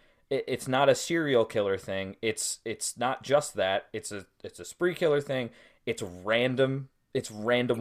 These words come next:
one-off killings. It's, it's just, it, it, it's insane violence, whether they, uh, lead to murder or not.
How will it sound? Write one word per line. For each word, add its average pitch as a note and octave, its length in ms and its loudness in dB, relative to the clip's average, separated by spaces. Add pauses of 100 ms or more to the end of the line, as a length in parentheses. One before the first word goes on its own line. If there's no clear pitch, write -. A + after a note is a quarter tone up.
(120)
one-off A2 520 4
killings. C#3+ 500 0 (300)
It's, C3 280 0
it's - 280 -4
just, - 260 -6 (160)
it, A#2+ 300 -2
it, A#2+ 320 -6
it's B2 180 -4
insane A#2 480 -2
violence, A2 560 -2
whether A2+ 220 6
they, G2+ 180 4
uh, G2 120 0 (220)
lead A2+ 380 -8
to - 140 -8
murder A#2+ 440 4
or A#2 80 2
not. B2 320 2